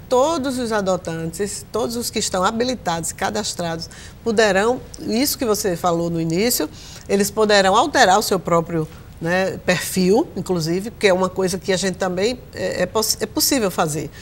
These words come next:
Mas hoje só o, o adotante indo lá na vara.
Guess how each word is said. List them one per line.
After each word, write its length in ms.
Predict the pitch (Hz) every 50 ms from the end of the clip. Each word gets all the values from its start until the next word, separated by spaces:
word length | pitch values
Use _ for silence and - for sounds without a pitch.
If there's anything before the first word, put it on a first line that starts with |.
| - - - -
Mas 180 | - 185 185 170
hoje 240 | 185 208 233 240 226
só 420 | - - 226 233 254 311 359 -
o, 340 | 233 220 220 - - 202 202
o 40 | 190
adotante 480 | 185 185 190 185 - 208 220 226 247
indo 220 | 214 226 240 247 233
lá 120 | 202 196
na 120 | 220 247 247
vara. 340 | 202 202 165 160 147 143